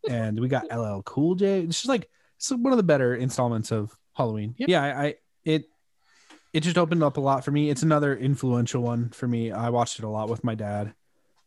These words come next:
And, um, little funny thing is, like, we had it on V H S, and all my life growing up, if you look at the box art, or it might be the poster that they use for it, it's got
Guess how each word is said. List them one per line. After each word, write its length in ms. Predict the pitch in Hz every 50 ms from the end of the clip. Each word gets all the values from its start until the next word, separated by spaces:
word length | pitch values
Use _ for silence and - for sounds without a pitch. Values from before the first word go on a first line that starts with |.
| _
And, 320 | - 110 104 107 107 110 107
um, 520 | 110 113 113 117 113 117 117 117 117 120 - _ _ _ _ _ - - - _ _ _ _ -
little 380 | - 147 156 156 160 160 156
funny 240 | 143 - 165 156 156
thing 220 | 147 - 165 170 185
is, 160 | 185 170 143
like, 180 | 156 151 139 117
we 160 | 131 147 147
had 160 | 156 165 175 202
it 60 | 202
on 120 | 202 196
V 100 | 175 175
H 160 | 165 151 - -
S, 340 | 135 127 131 - - - - -
and 320 | 147 139 135 131 131 123 _ _ _
all 540 | - 139 147 160 175 196 214 220 220 214 214 208
my 140 | 214 220
life 240 | 220 214 208 202 156
growing 340 | - - 165 165 160 160 160
up, 280 | 156 143 135 - - - - _ _ _ _ _ _ _ _ _ - _ _ _ _
if 200 | - 156 151 -
you 220 | 165 175 175 170 156
look 260 | 147 156 165 165 -
at 80 | 190
the 80 | 175 196
box 380 | 170 156 156 165 170 - - -
art, 220 | 143 143 139 -
or 260 | - 143 135 131 131 127
it 120 | 123 120
might 260 | 131 139 151 165 165
be 100 | 185 180
the 80 | 160 143
poster 500 | 120 - - 131 131 123 - - 127 117
that 140 | 113 113 -
they 100 | - 110
use 180 | 110 113 107 -
for 240 | - - 113 110 110
it, 120 | 110 - - _ - - _ _ _ _ _ _ _ -
it's 140 | 143 131 -
got 220 | 156 151 143 -